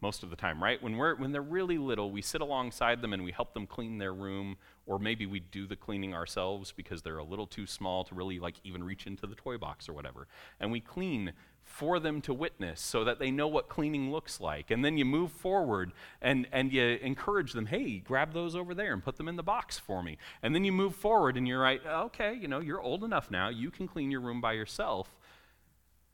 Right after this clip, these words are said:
And then finally, you know what?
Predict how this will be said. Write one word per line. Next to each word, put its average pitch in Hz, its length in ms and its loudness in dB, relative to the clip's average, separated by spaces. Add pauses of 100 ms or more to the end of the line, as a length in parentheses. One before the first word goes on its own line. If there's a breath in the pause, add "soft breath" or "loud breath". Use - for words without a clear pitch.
(960)
And 123 140 -2
then 107 120 -2
finally, 123 640 0 (1080 soft breath)
you 104 80 -4
know 113 100 -2
what? 123 260 -6